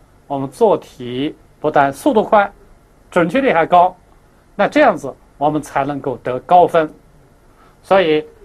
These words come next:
考研数学要想得高分，一定要在大学基础上往前跨一步，站在另外一个高的高度，我们这样子才能得高分。那我们也想通过这两个问题，也想告诉大家，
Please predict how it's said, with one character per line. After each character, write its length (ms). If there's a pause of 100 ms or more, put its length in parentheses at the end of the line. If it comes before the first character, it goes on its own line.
(160)
考 360
研 260
数 240
学 200
要 200
想 240
得 100
高 160
分， 240 (440)
一 120
定 220 (320)
要 140
在 180
大 340
学 220
基 140
础 120
上 200
往 180
前 200
跨 220
一 60
步， 260 (600)
站 160
在 100
另 160
外 140
一 20
个 100
高 320
的 160 (220)
高 220
度， 240 (600)
我 120
们 120
这 120
样 160
子 120 (320)
才 240
能 260
得 140
高 200
分。 180 (800)
那 140
我 40
们 160
也 140
想 180
通 140
过 80
这 100
两 180
个 40
问 120
题， 160
也 80
想 200
告 160
诉 100
大 140
家， 240